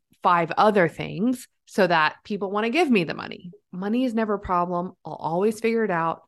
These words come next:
There's so much money available for me and everyone, even if it's not in my bank accounts. That is a big mindset shift for me. I did not experience that before,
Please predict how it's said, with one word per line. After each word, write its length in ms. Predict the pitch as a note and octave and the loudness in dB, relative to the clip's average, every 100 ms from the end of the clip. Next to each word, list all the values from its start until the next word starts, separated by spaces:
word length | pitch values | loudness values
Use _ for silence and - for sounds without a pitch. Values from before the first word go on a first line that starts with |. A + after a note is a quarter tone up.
| - | -10
There's 240 | D#3 D3 | -10 -10
so 300 | - - F3 | -12 -6 0
much 240 | G#3+ A3 | 0 0
money 260 | G3+ G3 F#3+ | -2 -2 -2
available 440 | F3 D#3 D#3 D#3 | -2 -4 -6 -6
for 180 | D3+ D#3 | -8 -12
me 340 | D3+ D3+ D3+ - _ _ _ | -12 -10 -12 -16 _ _ _
and 200 | E3+ D#3 - - | -10 -10 -10 -2
everyone, 640 | G#3+ F3+ D3+ D3 D3+ A#3 B3 _ _ _ _ _ _ _ _ _ | 0 0 -2 -4 -4 -4 -6 _ _ _ _ _ _ _ _ _
even 240 | F#3+ G3+ | 0 2
if 100 | A3 | 4
it's 120 | A3 - | 2 0
not 160 | D#3+ | 0
in 80 | D#3 | 0
my 140 | C#3+ | -4
bank 260 | - - - | -8 -14 -18
accounts. 580 | - A2 - - - - _ _ - | -18 -14 -14 -16 -20 -20 _ _ -12
That 320 | D3+ D#3+ - | -6 -4 -4
is 400 | E3 D3+ D#3+ - - | -6 -6 -8 -10 -12
a 380 | D3+ D3 D3+ - _ - | -10 -8 -12 -16 _ 0
big 440 | F3 F3+ E3 D3+ - | 2 4 2 -4 -12
mindset 460 | D#3+ D3 D3 - - | -12 -8 -8 -8 -10
shift 220 | - D#3 | -10 -12
for 120 | - | -12
me. 220 | D#3 D#3+ | -10 -6
I 80 | - | -6
did 160 | D#3 D3+ | -6 -8
not 240 | D#3 D#3 | -2 -2
experience 480 | D3+ - D#3 D3+ D#3 | -2 -8 -12 -10 -12
that 200 | D#3+ - | -12 -12
before, 480 | E3 - G#3+ G#3+ G#3+ | -12 -2 2 2 -2